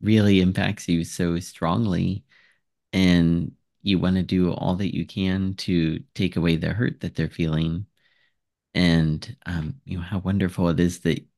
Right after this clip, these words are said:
that, you know, in the story that you tell, that Micah was able to do it on his own and get, you know, talk to the people he needed to talk with and get some kind of resolution from that.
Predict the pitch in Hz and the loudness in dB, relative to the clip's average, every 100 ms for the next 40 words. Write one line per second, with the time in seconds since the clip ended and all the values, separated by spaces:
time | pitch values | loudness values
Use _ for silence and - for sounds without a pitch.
0 | _ _ - 85 - _ _ _ _ _ | _ _ -2 -2 -2 _ _ _ _ _
1 | 95 82 78 101 _ 92 87 - 95 82 | -4 -2 -2 -8 _ -4 -4 -2 0 0
2 | 87 - 90 101 80 78 - _ 85 85 | -2 -2 -2 -2 -2 -4 -6 _ -6 -6
3 | - 85 85 - 90 82 82 82 87 90 | -4 -6 -4 -4 -4 -4 -4 -2 -2 -2
4 | - _ _ _ _ - 85 87 80 - | -8 _ _ _ _ -6 -6 -4 -6 -2
5 | 147 143 101 71 80 82 _ - 80 - | -2 -2 -2 -4 -6 -8 _ -8 -8 -8
6 | _ _ _ - 80 78 76 _ - - | _ _ _ -8 -6 -6 -10 _ -16 -6
7 | 98 - 92 78 - - 110 98 87 - | -6 -2 -2 -2 -6 -6 -4 -2 -2 -4
8 | - 104 95 90 - - - 107 135 90 | -10 -4 -2 -2 -4 -8 -6 -6 -4 -6
9 | - 80 98 85 - _ - 92 98 90 | -6 -8 -6 -6 -8 _ -6 -6 -2 -4
10 | 82 90 85 87 67 - 82 82 _ _ | -2 -6 -4 -4 -4 -4 -6 -8 _ _
11 | _ _ _ - 82 78 73 78 - | _ _ _ -10 -4 -2 -2 -2 -4